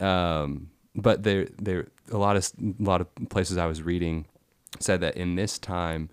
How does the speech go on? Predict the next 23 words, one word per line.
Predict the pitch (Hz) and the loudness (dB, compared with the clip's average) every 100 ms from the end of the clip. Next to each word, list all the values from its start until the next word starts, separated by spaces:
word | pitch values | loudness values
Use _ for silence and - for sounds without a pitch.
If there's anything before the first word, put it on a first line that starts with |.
| - - _ | -16 -20 _
um, | 85 80 76 71 69 - _ _ | -2 0 0 -4 -8 -14 _ _
there, | 95 90 87 | -2 0 0
there, | 87 90 80 - | 0 -2 -2 -4
the | 90 87 | -8 -4
salt | - 98 90 | 0 0 0
that | 87 | -2
they | 87 | -4
used | 80 85 87 82 80 | -2 -2 -2 -2 -4
was, | 82 76 73 - - _ | -4 -4 -6 -10 -14 _
um, | 90 78 71 64 67 | -8 -6 -6 -10 -12
had, | - 87 73 71 - | -6 -4 -6 -10 -8
you | 85 | -6
know, | - | -4
impurities | 82 - 87 78 67 67 | -4 -2 0 0 -4 -8
in | 53 | -10
it, | - 85 | -10 -6
and | 78 | -4
so | - 78 | -2 -2
through | 76 - 107 87 | -4 2 4 4
that, | 87 92 71 78 | 2 0 -2 -2
that's | 85 87 - | 0 0 0
how | 90 80 78 - - - | 0 0 -2 -8 -20 -8
the | 90 78 73 | -4 -2 -2